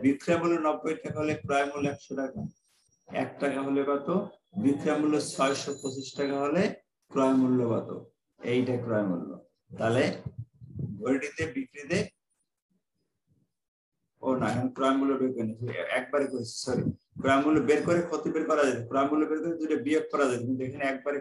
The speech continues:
করেছি যে বিক্রয় মূল্য নব্বই টাকা হলে ক্ষতি হয় দশ টাকা, সহজ হয়ে গেল। ঠিকই আছে, একবারই করি আমরা। বিক্রয় মূল্য নব্বই টাকা হলে ক্ষতি হয় দশ টাকা, এক টাকা হইলে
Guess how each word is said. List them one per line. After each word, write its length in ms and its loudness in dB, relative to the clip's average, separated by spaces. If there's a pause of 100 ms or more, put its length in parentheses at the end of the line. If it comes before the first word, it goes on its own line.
করেছি 320 -2 (480)
যে 80 2 (120)
বিক্রয় 280 2
মূল্য 140 2 (120)
নব্বই 360 2
টাকা 180 -2
হলে 120 2 (100)
ক্ষতি 260 -8
হয় 220 0
দশ 100 0 (120)
টাকা, 180 -2 (420)
সহজ 300 4
হয়ে 140 2
গেল। 100 0 (120)
ঠিকই 280 -2
আছে, 160 -4 (640)
একবারই 360 4
করি 200 0
আমরা। 160 2 (500)
বিক্রয় 320 2
মূল্য 140 2 (100)
নব্বই 340 4
টাকা 160 0
হলে 120 -2 (100)
ক্ষতি 240 -8
হয় 180 -2
দশ 120 0 (120)
টাকা, 200 -2 (220)
এক 80 -8 (100)
টাকা 220 -4
হইলে 180 0